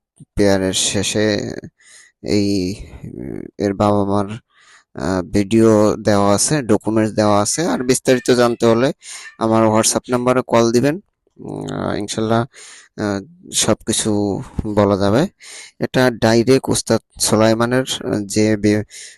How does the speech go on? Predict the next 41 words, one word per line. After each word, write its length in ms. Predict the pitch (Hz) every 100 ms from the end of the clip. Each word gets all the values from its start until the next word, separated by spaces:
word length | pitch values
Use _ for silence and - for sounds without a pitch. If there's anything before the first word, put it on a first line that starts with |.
| -
রানিং 280 | 110 117 120
পেয়ারটা 320 | 127 123 127
নিয়ে 160 | 120 113
আসা 160 | -
হয়েছিল 360 | 135 - - 311 -
সেটারই 460 | - 131 131 131 113
বাচ্চা। 400 | 92 _ - - - - - - - -
আর 160 | 131 127
একটা 240 | - 131
দেখেন 460 | 113 110 131 110 110
প্লাস 340 | - 113 - -
পয়েন্ট, 220 | - 104
সেটা 260 | 113 - 120
হলো 180 | 135
ওস্তাদ 340 | - 117 - 117
সুলাইমান, 440 | - 110 113 127 - _ - - _ _ _ _ _ - 113
আহ, 580 | 117 104 98 - - 104
তার 160 | 117 117
নিজেরই 400 | 117 110 120 131
ট্যাগ 240 | - 113
দিয়ে 200 | 104 107
দিছিল, 500 | 101 - 120 127 -
এটা 220 | 123 113 107
হলো 300 | 104 104 107
জন্ম 380 | 113 113 107
ট্যাগ, 220 | 104 110 147 -
বড় 200 | 107 104
হলে 160 | 104 107
খোলা 280 | - 117 117
যাবে 200 | 104 107
না, 180 | 113 - - - - - -
সেই 160 | 117
ট্যাগ 220 | - 117 101
দিয়ে, 260 | 107 -
দিয়ে 240 | - 110 107
দিছিল। 340 | 104 127 277
তো 120 | -
এই 140 | 131 120
বাচ্চা 300 | 110 - 110
দুটো, 280 | 104 - 107 107
আহ, 480 | - - - 73